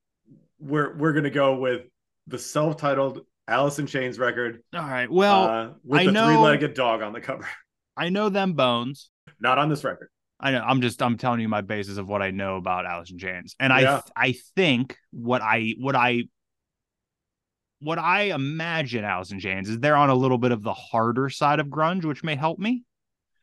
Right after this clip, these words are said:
Speaker 2: Don't, you don't need to say anything. I'm just,
Speaker 1: I'm not
Speaker 2: I'm
Speaker 1: going
Speaker 2: just,
Speaker 1: to.
Speaker 2: I'm just, I'm just setting a table for myself here.
Speaker 1: Yep.
Speaker 2: It'll be the voice.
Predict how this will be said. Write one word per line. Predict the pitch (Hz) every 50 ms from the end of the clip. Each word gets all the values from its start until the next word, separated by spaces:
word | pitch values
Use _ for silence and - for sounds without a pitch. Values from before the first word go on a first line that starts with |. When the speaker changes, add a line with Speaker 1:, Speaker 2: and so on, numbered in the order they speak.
| _ _ _ _ _ _ _
Speaker 2:
Don't, | - 135 120
you | 135 139
don't | 151 156
need | 165 175
to | 175 160
say | 170 156
anything. | 156 156 147 131 147 147 147
I'm | 156 151
just, | 156 151 160
Speaker 1:
I'm | 160 151
not | 143 147 147
Speaker 2:
I'm | 143
Speaker 1:
going | 147 151 143
Speaker 2:
just, | - 123
Speaker 1:
to. | 123
Speaker 2:
I'm | 135
just, | 139 131 - - -
I'm | 104 123 135
just | 135 - -
setting | 156 143 147
a | 131
table | 143 147 143 135
for | 123 151
myself | 147 147 139 - 139 123 113 -
here. | 127 135 139 139 _ _ _ _ _ -
Speaker 1:
Yep. | 139 147 - - - _ _ _ _ -
Speaker 2:
It'll | 139 139 147 147
be | 131 151 170 160
the | 156 156
voice. | 139 131 151 190 240 202 - - - - -